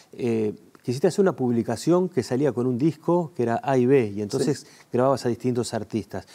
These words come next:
Speaker 1: Eh, Espacio Guambia es posterior, pero lo mismo, era un lugar que daba condiciones diferentes a los artistas más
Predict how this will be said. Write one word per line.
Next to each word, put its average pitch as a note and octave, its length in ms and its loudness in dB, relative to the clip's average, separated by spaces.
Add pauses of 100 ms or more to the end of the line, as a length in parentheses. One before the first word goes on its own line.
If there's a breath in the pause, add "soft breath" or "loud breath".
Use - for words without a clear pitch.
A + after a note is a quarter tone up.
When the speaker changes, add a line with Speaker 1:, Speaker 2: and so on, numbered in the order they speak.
(360 loud breath)
Speaker 1:
Eh, A2+ 480 4
Espacio D#3 460 0
Guambia F3+ 640 2
es B2+ 180 0
posterior, D3+ 720 2
pero B2+ 160 2
lo B2 100 4
mismo, A#2+ 300 0
era B2+ 80 2
un B2+ 60 2
lugar D#3 260 2
que - 80 0
daba C3+ 200 4
condiciones A#2 480 -4
diferentes C3 560 0
a A#2+ 60 0
los A2 140 -4
artistas B2 480 -4
más A#2+ 160 -4